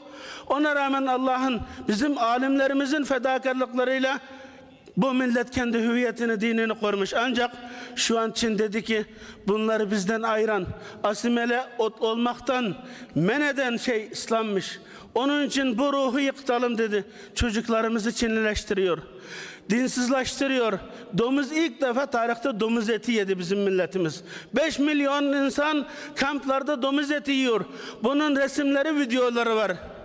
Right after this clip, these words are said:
Bu çocuklar Çince öğreniyor. Çince giyiyor, Çince yiyorlar. Ve dininden uzaklaştırıyorlar. Bakın bu görüntüler. Ankara'da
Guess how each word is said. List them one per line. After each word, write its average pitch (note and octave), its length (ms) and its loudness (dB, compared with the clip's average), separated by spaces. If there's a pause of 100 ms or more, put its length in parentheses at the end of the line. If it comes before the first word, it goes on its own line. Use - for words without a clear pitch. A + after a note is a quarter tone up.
(840)
Bu C4+ 160 2
çocuklar C4 560 0 (420)
Çince B3 360 2
öğreniyor. G3+ 500 2 (1000)
Çince A#3+ 380 2
giyiyor, A#3 480 0
Çince A3 320 0
yiyorlar. G3 540 2 (840)
Ve G#3+ 240 2 (240)
dininden G3 480 2
uzaklaştırıyorlar. E3 1000 0
Bakın F#3+ 300 0 (1000)
bu F#3 180 2
görüntüler. F3 560 2 (2250)
Ankara'da C4+ 800 0